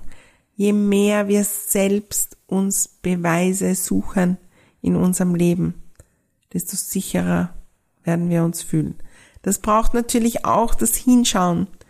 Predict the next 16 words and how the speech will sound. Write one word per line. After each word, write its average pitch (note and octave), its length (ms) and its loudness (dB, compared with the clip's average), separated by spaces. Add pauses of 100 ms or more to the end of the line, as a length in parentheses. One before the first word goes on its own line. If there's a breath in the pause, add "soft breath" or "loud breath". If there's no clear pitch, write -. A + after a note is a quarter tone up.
(360 soft breath)
Wenn G#3+ 140 4
wir A3+ 160 2
permanent A3 640 2
nur A3 100 4
Dinge G#3+ 420 2
tun A3 300 4
und G#3+ 140 2
gar G#3 160 0
nicht - 420 -6 (920 loud breath)
Luft G#3+ 340 0
holen, G#3 380 4
um G3 160 0
hinzuschauen, G3+ 840 0 (460 loud breath)
dann F#3+ 420 0
wird's F#3 300 -4
schwierig. - 580 -4